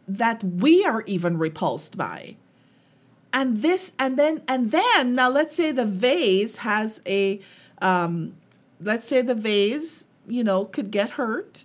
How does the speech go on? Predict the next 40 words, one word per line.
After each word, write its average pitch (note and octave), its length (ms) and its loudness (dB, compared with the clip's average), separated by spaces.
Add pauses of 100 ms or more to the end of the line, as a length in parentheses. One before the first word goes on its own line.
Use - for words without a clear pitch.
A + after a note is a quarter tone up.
(120)
The A3 140 -4
vase G#3 380 0
has C4 260 -4
feelings, A#3 640 -6
you A3+ 100 -6
know, G#3 140 -2
so A3 120 -8
the G3+ 100 -2
vase F#3+ 320 -2
could G#3+ 160 -8
see B3+ 220 -6
people A3 280 -6
coming G3 480 -2 (340)
and F#3+ 200 0
see A3+ 220 -4
everybody G#3 380 -2
kinda, G#3 320 -4
like, F#3 360 -2 (380)
gingerly A3 680 0
walking G3+ 480 -2
away F#3 520 0
and F3+ 180 -4
not F#3+ 220 0
spending G3+ 480 0
as F3+ 160 -4
long G3+ 600 -2
as G3 160 -2
they F#3+ 100 0
would F3+ 140 -2
spend F#3+ 260 -2
in F3+ 120 -2
front F#3+ 240 -2
of F#3 100 -2
another F3+ 480 0 (340)
piece G3+ 240 -4
of F3+ 200 -2
art F#3 340 0
or E3+ 80 -2
another F3 260 -2
painting. G3 640 -4